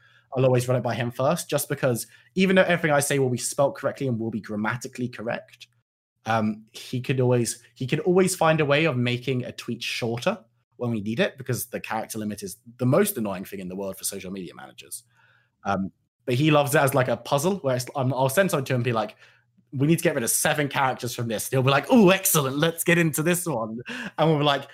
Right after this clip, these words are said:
"You can change this word to w-, this and then use a symbol instead of this word, and it'll be perfect." And I'm like, "How, how have you done this? Like, what, what, who, what are you?" Um, but yeah, I think because the hit market's so small, I do interact with everyone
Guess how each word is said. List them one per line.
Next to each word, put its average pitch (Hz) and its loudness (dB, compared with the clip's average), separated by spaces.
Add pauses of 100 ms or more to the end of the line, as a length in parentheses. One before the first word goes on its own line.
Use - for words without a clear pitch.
(120)
"You 208 0
can 220 2
change 175 2
this 185 0
word 165 2
to 151 -2
w-, 160 -4
this 160 0
and 117 -8
then 120 -4
use 127 -4
a 117 -6
symbol 156 -4
instead 117 -6
of 104 -8 (280)
this 170 -4
word, 90 -8 (160)
and 117 -4
it'll 135 -2
be 123 -2
perfect." 123 -2
And 110 -8
I'm 101 -10
like, - -6
"How, 180 4 (460)
how 196 2
have 175 0
you 175 2
done 160 0
this? - -10 (200)
Like, 123 -4
what, 165 -2 (160)
what, 160 -2
who, 196 2
what 180 0
are 185 4
you?" 101 -6 (640)
Um, 104 -4 (640)
but 170 4
yeah, 139 6
I 143 4
think 175 2 (640)
because 185 0
the 185 0
hit 180 2
market's 160 -2
so 139 0
small, 135 -4
I 127 0
do 131 -2
interact 123 -4
with 120 -6
everyone 110 -6